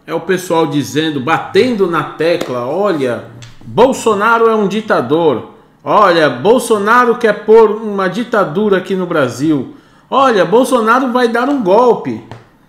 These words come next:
Desde antes das eleições, durante a campanha,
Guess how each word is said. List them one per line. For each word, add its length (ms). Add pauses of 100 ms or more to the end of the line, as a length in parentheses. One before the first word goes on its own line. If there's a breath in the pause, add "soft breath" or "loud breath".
(280)
Desde 800
antes 540
das 240
eleições, 800
durante 340
a 60
campanha, 960